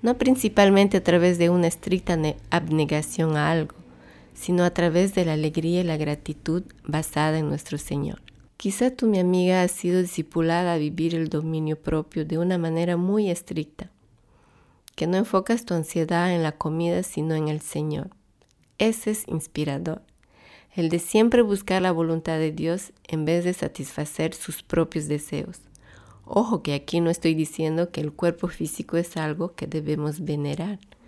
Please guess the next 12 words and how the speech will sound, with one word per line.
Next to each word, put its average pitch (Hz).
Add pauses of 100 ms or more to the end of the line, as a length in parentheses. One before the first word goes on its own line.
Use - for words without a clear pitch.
(500)
De 185
ninguna 196
manera. 160 (720)
Todo 214
lo 220
contrario, 196 (380)
un 196
buen 208
comportamiento 175
con 160
la 156
comida 151